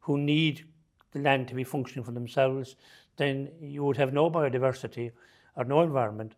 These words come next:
And I think that's the message that we will have to get through a bit more. So they are, deserve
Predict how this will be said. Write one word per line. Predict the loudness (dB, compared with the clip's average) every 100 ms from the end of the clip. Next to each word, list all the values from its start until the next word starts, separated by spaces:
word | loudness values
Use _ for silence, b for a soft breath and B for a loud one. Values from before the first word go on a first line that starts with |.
| b b b
And | 0
I | 0
think | 0 -2
that's | 0 0 -2
the | 0
message | 0 0 -6 -6
that | -6
we | -4
will | -4
have | -2 -4 -6
to |
get | -10 -10
through | -8 -6
a |
bit | -6 -6
more. | -2 -2 -2 -8 b b b _
So | 0 2 0 -2
they | 0
are, | 0
deserve | -2 4 10 10 8 0 -14